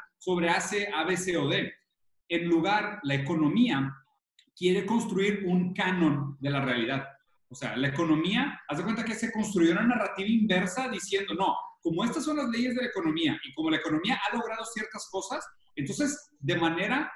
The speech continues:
retroactiva, déjame reexplicar toda la historia del ser humano en, este, en, este, en esta narrativa económica, del homus económico.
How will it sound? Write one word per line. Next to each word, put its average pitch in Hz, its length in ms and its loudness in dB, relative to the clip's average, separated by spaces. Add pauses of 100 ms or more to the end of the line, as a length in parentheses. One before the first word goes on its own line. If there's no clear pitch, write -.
retroactiva, 196 840 0 (160)
déjame 269 340 0
reexplicar 208 800 -2
toda 254 140 2
la 254 80 2
historia 240 280 -2
del 233 80 -2
ser 220 200 -4
humano 202 440 2 (240)
en, 156 180 0
este, 185 420 -2
en, 160 120 -2
este, 180 440 -2
en 156 120 0
esta 175 180 -4
narrativa 190 680 -2 (180)
económica, 180 640 0 (220)
del 139 280 2
homus 175 340 2
económico. 233 600 0